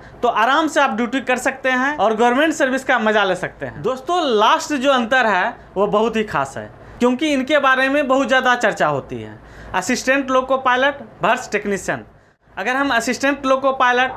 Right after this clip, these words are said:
और टेक्नीशियन के सैलरी की बात करें तो असिस्टेंट लोको पायलट का सैलरी टेक्नीशियन से ज़्यादा होता है, क्योंकि अगर हम पूरे भारतीय रेलवे में बात करें उन्नीस सौ पे ग्रेड पर असिस्टेंट लोको पायलट को जितना वेतन मिलता है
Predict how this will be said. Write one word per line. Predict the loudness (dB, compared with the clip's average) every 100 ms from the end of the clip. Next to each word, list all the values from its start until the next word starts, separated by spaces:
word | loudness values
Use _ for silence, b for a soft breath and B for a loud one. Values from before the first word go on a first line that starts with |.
| 0
और | 2 2
टेक्नीशियन | 0 -2 -2 -2 -4
के | -4
सैलरी | -4 -2 -2
की | -2 -2
बात | 2 0 0
करें | -4 -2 -4 B B B -2
तो |
असिस्टेंट | 0 -2 -4 0 -2 0
लोको | 0 0 0
पायलट | 2 2 0
का | 0 2 2 0
सैलरी | -2 0 2 0 -4 B B -6
टेक्नीशियन | -2 -2 0 -2 0
से | 0
ज़्यादा | 2 2 2
होता | 0 -4 -8
है, | -8 -8 -4
क्योंकि | -2 0 0 -2 -4 -2
अगर | 2 2
हम | 2
पूरे | 0 0 2
भारतीय | 2 0 0 0
रेलवे | 2 2 2 2
में | 2
बात | 2 2 0
करें | -2 -4 -8 B B
उन्नीस | -2 -2 0
सौ | -2
पे | 2 2
ग्रेड | 4 2 2
पर | 0 0 0 -8 B B
असिस्टेंट | -4 -2 -2 0 0 0
लोको | -2 0 -2
पायलट | 0 0 0
को | -4
जितना | -4 -2 0
वेतन | 0 2 0
मिलता | 0 0 0 0
है | 0